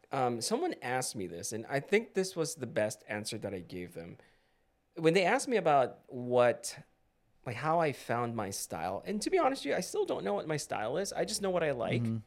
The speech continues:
Speaker 1: So I always go with that. Like, do I like this? I do like this. Like, I like it. I like it to be a bit warmer, for example, with a little bit more glare and, you know, whatever it is.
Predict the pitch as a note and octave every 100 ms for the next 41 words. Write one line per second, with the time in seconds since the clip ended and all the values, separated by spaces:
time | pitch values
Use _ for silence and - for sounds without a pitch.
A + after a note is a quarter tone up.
0 | _ _ _ _ - - C#3+ C#3+ C#3+ C#3+
1 | D3+ C#3+ C3+ C3 B2 G#2 B2 - - A#2
2 | C3 C3+ C#3+ C#3+ C#3+ - G#3+ - - -
3 | - G#3+ A2 - - - - A#2 A#2+ B2+
4 | B2+ C3 - _ _ _ - G2+ G2 G#2
5 | F#2 F#2+ F#2+ F#2 F2+ - F2+ F#2+ F#2+ B2
6 | G3 A#3+ D3+ G2+ - G2 G#2 E2+ F2 F#2+
7 | G2 F#2+ A2 C#3 E3+ G#3 G3+ B3+ G3 C3+
8 | G#2+ A#2 F2+ - B2+ A2 C#3 E3+ C3+ A#2+